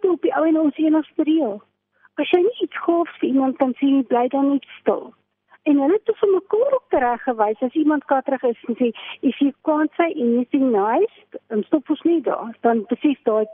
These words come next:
kindjie, "Ek het 'n fout gemaak." So ja, die diversiteit moet ons omarm en ons moet mekaar help om mekaar te verstaan.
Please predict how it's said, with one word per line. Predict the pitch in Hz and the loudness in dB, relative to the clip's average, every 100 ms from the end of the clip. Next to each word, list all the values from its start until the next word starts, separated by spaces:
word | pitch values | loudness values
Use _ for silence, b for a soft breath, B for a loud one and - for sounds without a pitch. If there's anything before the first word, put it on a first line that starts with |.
| - _ - | -14 _ -2
kindjie, | 233 214 262 | -2 0 -2
"Ek | 202 - | -4 -4
het | - | -8
'n | - | -4
fout | - 196 - | -2 -2 -4
gemaak." | - 214 202 233 - _ _ _ _ _ - | -6 -4 -4 -6 -10 _ _ _ _ _ -4
So | 294 277 | 2 2
ja, | 269 240 370 285 | 2 0 0 0
die | 240 220 | -4 -2
diversiteit | 240 220 226 - - 320 330 330 | 0 0 -2 -4 -4 -2 -2 -2
moet | 269 | -2
ons | 240 | -2
omarm | 254 226 - - 294 349 359 | 0 -2 -2 -2 0 2 2
en | 254 | 0
ons | 233 - | -4 -6
moet | 233 - | -6 -2
mekaar | 226 - 262 262 226 | -4 0 0 0 0
help | 196 214 214 | -2 -2 -2
om | 233 | -2
mekaar | 220 - 247 247 | -2 0 0 0
te | - | -2
verstaan. | - 247 - - 381 | -4 -6 -4 0 0